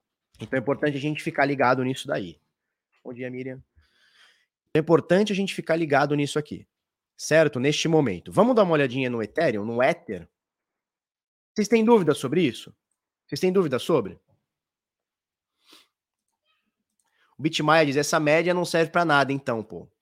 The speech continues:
Cara, aí é a tua expectativa, né? Às vezes você tá querendo um milagre, né? É um, um,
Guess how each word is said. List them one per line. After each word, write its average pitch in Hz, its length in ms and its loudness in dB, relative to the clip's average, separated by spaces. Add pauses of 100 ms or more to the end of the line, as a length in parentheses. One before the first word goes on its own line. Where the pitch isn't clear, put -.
(240)
Cara, 117 340 -6 (140)
aí 156 260 -4
é 180 40 0
a 170 40 0
tua 170 160 -8
expectativa, 151 800 -6
né? 117 260 -2
Às 113 160 -2
vezes 151 140 -2
você 165 80 -2
tá 160 120 2
querendo 147 600 -2 (600)
um 139 80 -2
milagre, 135 580 4
né? 135 240 2
É 104 300 -4
um, 104 200 -8
um, 104 420 -10